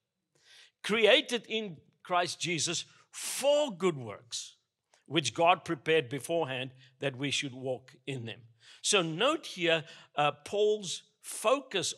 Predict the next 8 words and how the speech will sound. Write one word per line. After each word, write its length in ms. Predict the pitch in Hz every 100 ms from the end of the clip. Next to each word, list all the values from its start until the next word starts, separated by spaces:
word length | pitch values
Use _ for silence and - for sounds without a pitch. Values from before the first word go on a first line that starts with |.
| -
on 240 | 147 143
grace 720 | 127 196 202 127 110 - - -
and 220 | 151 139
faith 560 | - - 190 170 123 -
and 140 | 147 139
the 60 |
fact 320 | 131 165 160 160
that, 160 | 147